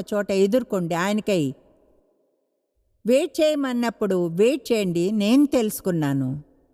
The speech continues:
నేనలా చేసినప్పుడు, ఎక్కువసార్లు దేవుడు నన్ను ఎదుర్కోమన్నప్పుడు వీలైనంత త్వరగా వదిలిపెట్టి, ఎక్కువసార్లు ఎదుర్కోవలసి వచ్చినప్పుడు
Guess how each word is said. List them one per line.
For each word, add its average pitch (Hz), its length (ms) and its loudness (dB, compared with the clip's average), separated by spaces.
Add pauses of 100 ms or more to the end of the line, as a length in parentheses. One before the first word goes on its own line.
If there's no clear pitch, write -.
(420)
నేనలా 302 560 2 (140)
చేసినప్పుడు, 214 560 -2
ఎక్కువసార్లు 202 840 0 (240)
దేవుడు 302 300 2
నన్ను 254 260 -4
ఎదుర్కోమన్నప్పుడు 208 1000 0
వీలైనంత 202 540 0
త్వరగా 214 440 0
వదిలిపెట్టి, 160 760 -4 (680)
ఎక్కువసార్లు 302 680 0
ఎదుర్కోవలసి 226 800 0
వచ్చినప్పుడు 151 680 -4